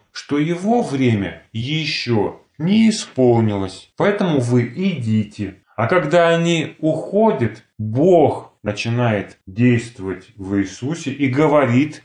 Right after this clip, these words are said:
что ему делать, как дальше ему поступать.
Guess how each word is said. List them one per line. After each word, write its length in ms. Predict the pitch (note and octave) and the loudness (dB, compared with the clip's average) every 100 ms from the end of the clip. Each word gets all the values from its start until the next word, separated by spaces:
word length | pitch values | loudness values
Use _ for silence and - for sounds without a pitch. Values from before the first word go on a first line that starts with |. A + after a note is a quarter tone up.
| _ | _
что 640 | - - - A#2+ B2 B2+ A#2+ | -20 -10 -2 2 2 0 -4
ему 560 | G#2+ G#2 G2+ A2 A2+ | -6 -4 -6 -6 -8
делать, 440 | G2+ A2+ G#2 D#2+ - _ | -4 -2 -2 -4 -14 _
как 520 | - A#2 C#3 C#3 A#2 | -4 0 2 0 -4
дальше 460 | G#2 A#2 C3 - A#2+ | 0 2 2 -2 -2
ему 200 | A#2+ A#2+ | -2 -2
поступать. 800 | A#2+ A2+ - B2 - F#2+ - | -4 -8 -8 -10 -6 -6 -8